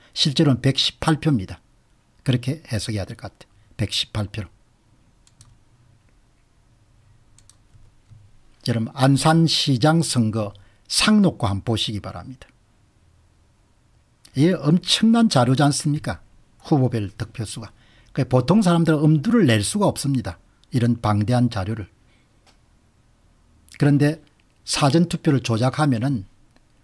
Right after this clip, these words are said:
아무리 방대한 자료라도 그 방대한 자료에서 규칙을 발견할 수 있는 거죠.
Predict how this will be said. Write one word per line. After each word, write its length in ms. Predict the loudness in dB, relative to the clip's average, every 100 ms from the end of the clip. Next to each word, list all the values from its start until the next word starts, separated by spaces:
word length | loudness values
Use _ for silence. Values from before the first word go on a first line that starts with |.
| _
아무리 520 | 2 4 4 4 2
방대한 500 | 0 -2 -2 -2 -2
자료라도 580 | -4 -6 -6 -6 -8 -10 _ _ _ -4
그 260 | 0 0
방대한 580 | 0 0 2 4 4 2
자료에서 680 | 2 0 2 2 0 -4 -8 -8 _ _ _ _ _ _ -2
규칙을 480 | -2 0 -2 -2
발견할 440 | -2 -4 -4 -6 -8
수 120 | -10
있는 200 | -14 -14
거죠. 260 | -16 -20